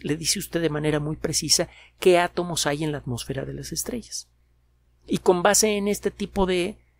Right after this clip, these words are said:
de, de estudios espectroscópicos, como se llaman, usted puede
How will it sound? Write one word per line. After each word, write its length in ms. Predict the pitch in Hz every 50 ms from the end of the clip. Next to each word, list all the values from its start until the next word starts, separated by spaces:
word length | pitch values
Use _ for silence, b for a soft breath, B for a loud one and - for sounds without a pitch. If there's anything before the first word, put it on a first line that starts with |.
| _ _ _
de, 160 | - 160 - -
de 120 | 151 156
estudios 500 | 151 - - 202 190 180 185 175 - -
espectroscópicos, 1400 | - 180 - - - - 156 151 - - - - 165 160 - - - - - 196 - - 170 - - - 180 -
como 200 | - 202 170 156
se 120 | 151 190
llaman, 320 | 214 202 170 175 220 233 - _ _ _ _ _ _ _
usted 240 | - - - 214 226
puede 480 | - - 180 175 170 180 175 196 -